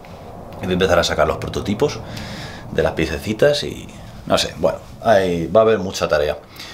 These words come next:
Y lo vais a ver todo aquí, pero de momento lo siento, pero así está la cosa. Y ya que hablábamos de mordazas, si queréis os enseño las que tengo aquí, <clears throat> porque hay una muy buena, lo que pasa que no me gusta que no tiene lo de las garras intercambiables.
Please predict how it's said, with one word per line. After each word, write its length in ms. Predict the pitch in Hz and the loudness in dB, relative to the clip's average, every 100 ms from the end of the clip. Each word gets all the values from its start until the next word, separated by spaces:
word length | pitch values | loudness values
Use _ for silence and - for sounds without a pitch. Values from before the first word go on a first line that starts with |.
| - - | -12 0
Y 80 | |
lo 80 | 92 | 6
vais 160 | 90 87 | 6 6
a 60 | |
ver 140 | 82 85 | 4 4
todo 180 | 85 87 | 2 2
aquí, 240 | - 160 - - - - | 2 -2 -6 -18 -18 -4
pero 520 | - 117 76 73 69 - - | 2 4 4 4 2 -2 -2
de 120 | 90 | 2
momento 340 | 87 87 87 | 2 2 4
lo 80 | 87 | 2
siento, 320 | - 87 123 - - - - - - - - - - - | 2 2 0 -2 -10 -10 -12 -12 -14 -14 -16 -14 -14 -4
pero 140 | 82 | 0
así 80 | 80 | 0
está 160 | 87 80 | 0 0
la 80 | |
cosa. 220 | - 78 - - - - - - | 0 -4 -6 -12 -14 -12 -10 0
Y 40 | |
ya 80 | 110 | 4
que 80 | 131 | 8
hablábamos 340 | 135 135 135 | 8 6 4
de 80 | 123 | 4
mordazas, 480 | 120 123 147 156 151 | 4 4 4 2 -4
si 100 | 113 | -2
queréis 220 | 101 110 139 | -2 -2 -2
os 240 | 120 101 | -4 -2
enseño 480 | 92 - 139 127 - - - - - - - - - - - - | -2 2 4 4 0 -8 -14 -14 -8 -8 -8 -10 -14 -16 -12 2
las 160 | 123 - | 4 4
que 80 | |
tengo 200 | - 139 | 4 6
aquí, 240 | 120 147 220 - - - - | 6 4 0 -8 -16 -16 -2
<clears throat> 380 | - 262 - - | 2 4 4 4
porque 200 | 214 247 | 4 6
hay 80 | 285 | 8
una 160 | 285 | 8
muy 180 | 277 269 | 8 8
buena, 220 | 269 311 | 8 8
lo 180 | 294 226 | 6 2
que 80 | - | -2
pasa 260 | 131 160 | -4 -4
que 120 | 156 156 | -2 -2
no 100 | 151 | 0
me 120 | 151 | 0
gusta 360 | 143 151 175 | 0 0 2
que 80 | 165 | 2
no 60 | 127 | 4
tiene 220 | - 131 | 4 2
lo 120 | 101 | -2
de 60 | 90 | -2
las 120 | 85 | -2
garras 300 | 85 90 87 | -2 -4 -6
intercambiables. 640 | 90 87 85 85 147 147 | -6 -4 -4 0 2 0